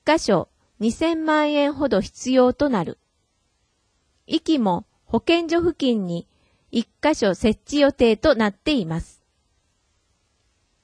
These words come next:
急傾斜地の工事について、擁壁の色を緑にするなど、周辺環境を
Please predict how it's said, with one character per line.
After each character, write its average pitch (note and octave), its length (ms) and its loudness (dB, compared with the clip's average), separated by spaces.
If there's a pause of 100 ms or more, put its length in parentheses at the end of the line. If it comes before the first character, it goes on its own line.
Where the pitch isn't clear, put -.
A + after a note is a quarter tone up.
(400)
急 D#4+ 260 2
傾 D#4 320 0
斜 D4 160 0
地 - 160 -8
の E3+ 220 -4 (460)
工 D#4 220 4
事 C#4+ 160 -2
に C#4+ 140 -6
つ - 160 -10
い A#3 120 -2
て、 D#3+ 280 -6 (720)
擁 D4+ 280 4
壁 D#4 320 -2
の C#4+ 160 2
色 C4+ 320 4
を F3 220 0 (400)
緑 C#4+ 440 2
に G3 120 -2
す B3+ 180 -4
る G#3+ 140 0
な F#3 140 -2
ど、 E3+ 200 -8 (680)
周 D#4+ 320 0
辺 E4 260 -4
環 D#4+ 280 -2
境 A3 320 2
を F3+ 280 -2